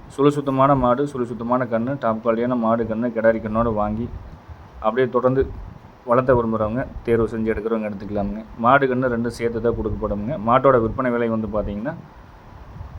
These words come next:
அறுபத்தி நாலாயிரம் ரூபாய்ங்க. இந்த அறுபத்தி நாலு ரூபா விலைங்கிறது வந்து பார்த்தீங்கன்னா,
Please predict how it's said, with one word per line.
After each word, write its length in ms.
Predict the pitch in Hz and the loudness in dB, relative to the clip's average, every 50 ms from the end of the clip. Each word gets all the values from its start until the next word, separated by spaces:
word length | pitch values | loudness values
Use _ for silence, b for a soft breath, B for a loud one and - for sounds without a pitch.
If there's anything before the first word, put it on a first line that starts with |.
| - - - 110 | -14 -6 0 4
அறுபத்தி 360 | 123 139 143 147 143 143 156 151 143 - - - 117 | 6 6 6 6 6 2 -2 -4 -4 -8 -10 -6 -2
நாலாயிரம் 460 | 117 123 127 127 123 120 117 123 123 113 | 0 4 4 6 6 4 4 2 0 0
ரூபாய்ங்க. 400 | 110 107 107 107 104 107 110 120 - - - - - - - _ _ _ _ _ _ _ _ - - - - - | 0 0 0 0 -2 -2 -4 -8 -10 -10 -12 -12 -12 -14 -20 _ _ _ _ _ _ _ _ -20 -20 -20 -14 -6
இந்த 120 | 120 120 120 | 2 4 6
அறுபத்தி 260 | 131 151 160 160 160 156 | 6 6 6 4 4 4
நாலு 140 | 147 147 143 | 4 6 8
ரூபா 120 | 147 147 139 | 10 10 10
விலைங்கிறது 360 | 143 147 156 156 151 151 143 139 | 10 10 8 6 6 4 6 4
வந்து 140 | 135 131 123 127 | 4 2 2 4
பார்த்தீங்கன்னா, 360 | 123 117 127 120 123 135 | 4 4 2 0 -2 0